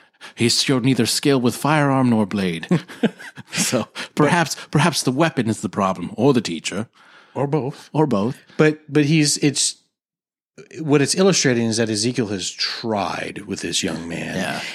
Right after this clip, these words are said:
Speaker 2: And he keeps him around because his father
Speaker 1: Was a good fighter.
Speaker 2: was a good fighter and so well respected.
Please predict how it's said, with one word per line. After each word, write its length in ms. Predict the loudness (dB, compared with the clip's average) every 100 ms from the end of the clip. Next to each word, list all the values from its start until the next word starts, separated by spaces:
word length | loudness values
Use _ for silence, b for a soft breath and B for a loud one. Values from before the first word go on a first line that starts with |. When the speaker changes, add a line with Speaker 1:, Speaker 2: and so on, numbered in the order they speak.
| 2
Speaker 2:
And 100 | 2
he 60 |
keeps 240 | 4 2 2
him 80 | 4
around 220 | 4 2
because 280 | 0 -2 -2
his 200 | -2 -2
father 680 | 0 2 2 0 -2 -6 -10 B
Speaker 1:
Was 100 | -4
a 20 |
good 160 | -2 -4
fighter. 280 | -6 -6 0
Speaker 2:
was 120 | 0
a 40 | 2
good 160 | -2 0
fighter 260 | 0 0
and 120 | -2
so 160 | -2 -2
well 200 | -2 -6
respected. 760 | -4 -4 -2 -2 -4 -4 -6